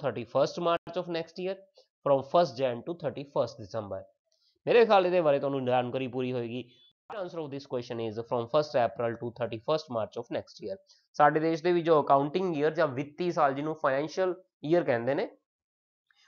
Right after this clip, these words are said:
ਫਸਟ ਅਪ੍ਰੈਲ ਤੋਂ ਲੈ ਕੇ ਅਗਲੇ ਸਾਲ ਦੇ ਇਕੱਤੀ ਮਾਰਚ ਤੱਕ ਹੁੰਦਾ ਹੈ। Next question, number eleven, twelfth, income is measured on the basis of,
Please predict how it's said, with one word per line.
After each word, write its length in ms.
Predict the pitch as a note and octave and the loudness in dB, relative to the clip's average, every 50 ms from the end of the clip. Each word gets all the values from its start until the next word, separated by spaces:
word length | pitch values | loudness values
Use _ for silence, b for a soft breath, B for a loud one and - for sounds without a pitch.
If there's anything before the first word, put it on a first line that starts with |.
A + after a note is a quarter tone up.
| b b _ - | b b _ 4
ਫਸਟ 220 | F#3+ G3+ G3 - G#3 F3+ | 4 4 6 4 2 2
ਅਪ੍ਰੈਲ 260 | F3 - E3 E3 D3+ | 4 4 0 0 2
ਤੋਂ 80 | D#3 D3 | 2 0
ਲੈ 100 | C#3 C3+ | 0 0
ਕੇ 160 | - D3 D3+ | 0 0 0
ਅਗਲੇ 200 | C3+ B2+ B2+ C3 | 0 2 0 -2
ਸਾਲ 220 | B2+ - C3 B2 B2 | 0 0 0 0 0
ਦੇ 80 | D#3 | -2
ਇਕੱਤੀ 360 | G#3 - - C3+ - - C3 B2 | -4 -2 -4 -4 -4 -4 -8 -4
ਮਾਰਚ 260 | A2+ G#2 G2+ G2 - | -4 -4 -6 -6 -8
ਤੱਕ 200 | - G2+ - - - | -14 -14 -14 -12 -16
ਹੁੰਦਾ 200 | F#2+ F2+ - - | -16 -16 -14 -18
ਹੈ। 60 | - _ _ _ _ _ _ _ - | -20 _ _ _ _ _ _ _ 0
Next 240 | - A3 - - - - | 0 0 0 0 -4 -2
question, 320 | G3 F3+ - F3 E3 E3 _ _ _ _ A#2+ A2+ | -2 -2 -2 -4 -6 -6 _ _ _ _ -18 -14
number 160 | G#2+ A2 B2 E3 | -10 -8 -6 -2
eleven, 400 | E3 B2 G#2+ G#2+ - - - _ _ _ _ - | 0 0 0 -2 -4 -12 -18 _ _ _ _ 8
twelfth, 340 | E3 C#3+ A2+ G#2+ G2+ - - b b b b b b - - | 8 8 8 6 0 -4 -10 b b b b b b -2 -2
income 340 | G#3 B3 A#3 - B3+ C4 C4+ | 0 0 4 4 4 4 4
is 100 | B3 G#3+ G3 D#3+ | 0 0 0 0
measured 280 | C#3 C3 D3+ D3+ C#3+ C#3 | 0 2 0 0 0 0
on 120 | C3 B2 B2 | 0 0 -2
the 60 | A2+ G#2+ | -2 -2
basis 360 | G#2+ G2+ - - A2+ F#2+ F#2+ F#2 | -4 -6 -6 -8 -10 -10 -10 -12
of, 80 | E2+ | -14